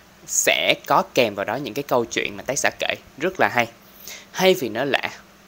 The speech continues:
ý nghĩa, nhưng mà cũng rất là đời thường. Để mình kể cho mọi người một câu chuyện ha. Một chú tiểu, dù đã xuất gia đã lâu,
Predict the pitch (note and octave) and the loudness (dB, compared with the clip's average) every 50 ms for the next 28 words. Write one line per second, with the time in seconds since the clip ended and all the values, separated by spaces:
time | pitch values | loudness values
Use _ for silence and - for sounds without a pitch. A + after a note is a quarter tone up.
0 | - - - - - - C#3+ E3 G3+ F#3 F2+ - A2 - - - - - - - | -20 -20 -20 -16 -2 0 2 2 2 0 -2 -4 -6 -8 -14 -20 -20 -16 -6 -4
1 | C3+ C#3 B2+ A#2 G2 F#2+ - - - - G#2+ - E3 G#3 - - A#2 G2+ G2 G2 | -4 -4 -4 -6 -8 -8 -12 -12 -12 -12 -4 -2 -2 -2 0 0 -2 -2 -2 -2
2 | F#2+ F#2+ - - A#2 G2+ F#2+ G2+ - - - - - - - - - - - - | -6 -6 -6 -6 -6 -6 -6 -10 -14 -20 -20 -20 -20 -20 -20 -20 -20 -20 -10 -8
3 | A#2 A#2 C3 A#2+ A2 - - - - C#3+ A#2+ G#2 G#2 G#2 G2+ G2 - A2+ A#2 A2+ | -6 -6 -6 -8 -8 -8 -8 -8 -8 -8 -8 -8 -8 -10 -12 -8 -4 -4 -4 -2
4 | - - - - G#2 A2 C#3+ D#3+ - - - - - - - - - - - - | 0 -2 -2 -2 -4 -4 -4 -4 -6 -8 -14 -20 -20 -18 -18 -18 -18 -20 -16 -12
5 | - F#3+ - - F3 G3 G#3 - - - - A2+ C#3+ E3 - - - - - A#2+ | -10 -10 -4 0 0 0 4 4 2 2 2 -2 -4 -6 -12 -20 -20 -8 -4 -2
6 | A#2 G#2+ G#2+ A2 - - F#3 - - - C3+ B2+ B2 A#2 A2 A2+ - C3 C#3 C3+ | 0 0 0 -2 -2 -4 -4 -8 -6 -2 -2 -2 0 -2 -4 -4 2 4 4 4
7 | B2 | 4